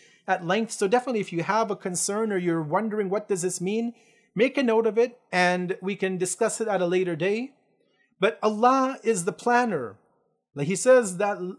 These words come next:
you know, that he, as his is the domain of the heavens and the earth. He gives life, he gives death.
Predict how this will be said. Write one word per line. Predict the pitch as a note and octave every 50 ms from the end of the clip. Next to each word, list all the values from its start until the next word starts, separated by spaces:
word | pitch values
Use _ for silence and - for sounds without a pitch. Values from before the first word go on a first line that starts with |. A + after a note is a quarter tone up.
| _ -
you | A3 G3
know, | F#3 F#3+
that | F#3+ F#3+ F#3
he, | F3 F3+ - A3 A3 G#3+ G#3+ A3
as | F#3+ G3 G3 F3+ E3 E3 - -
his | F#3+ F#3 F3+ F#3 E3 D3 G#3 A3+ F#3+ G3
is | G#3 F3+ F3
the | F3+ D#3+
domain | D#3 E3 D#3 D#3 F#3+ A#3+ C4 A#3+
of | A#3 G3
the | G3+
heavens | D#3+ F#3+ F#3 F#3 F#3+ F3 D#3+
and | F#3 F3
the | E3 E3+
earth. | F3+ G#3 B3 B3 - - _ _ _ _ _ _ _ _ _ _ _ _ _ _
He | - F#3+ G#3 G#3 G3+ G3+ G3 F3+ F3+ _ _ _ _ _ _ _ _ _ _ _ _ - D#3
gives | B2+ E3 F3+ E3+ D3+ D#3
life, | D#3 D#3+ F3 G#3 B3+ B3 - - - E3+
he | D3 - F3 E3+
gives | C#3 C#3+ E3 D#3 C#3+ C#3 C3
death. | B2 D3 E3 G3 B3 C4 - - - -